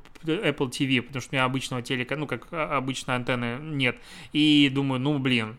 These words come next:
тут шестьсот рублей, надо посмотреть, типа, у Винка сколько <laughs> рублей там стоит, потому что,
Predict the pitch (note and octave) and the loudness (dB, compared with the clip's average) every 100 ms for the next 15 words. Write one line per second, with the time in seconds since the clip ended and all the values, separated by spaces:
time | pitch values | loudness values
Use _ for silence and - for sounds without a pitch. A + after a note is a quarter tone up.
0 | - - C#3+ D3 C#3+ - C#3+ A3 B3 G#3 | -6 -2 0 2 0 0 2 2 2 2
1 | C#3+ B2+ C#3 - D#3 F3 E3+ - - C3+ | 2 2 0 -2 2 2 0 -4 -4 0
2 | C3+ C3+ C#3 E3+ - B2 D#3 C#3+ - D#3+ | 0 0 0 0 0 0 0 0 2 2
3 | D3 C#3+ D3 F3 G#3+ - C#3 B2 - C3 | 4 4 4 4 2 2 2 2 -6 -6
4 | C3 | -6